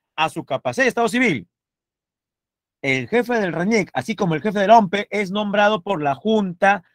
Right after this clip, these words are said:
Nacional de Justicia por un periodo renovable de cuatro años. Actualmente ocupa esa, esta, este cargo la señora Carmen Velardo Queclin, jefa del, jefa del reniec. Funciones del reniec.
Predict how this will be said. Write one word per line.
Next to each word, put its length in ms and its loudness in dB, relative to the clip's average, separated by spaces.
Nacional 840 0
de 80 2
Justicia 420 0
por 140 2
un 120 2
periodo 280 4
renovable 320 2
de 60 -2
cuatro 220 2
años. 240 0
Actualmente 500 -4
ocupa 320 -8
esa, 320 -2
esta, 680 0
este 200 -4
cargo 420 2
la 160 0
señora 320 -2
Carmen 360 0
Velardo 320 0
Queclin, 580 -6
jefa 320 0
del, 260 -6
jefa 280 0
del 160 -2
reniec. 420 -2
Funciones 600 2
del 100 0
reniec. 440 2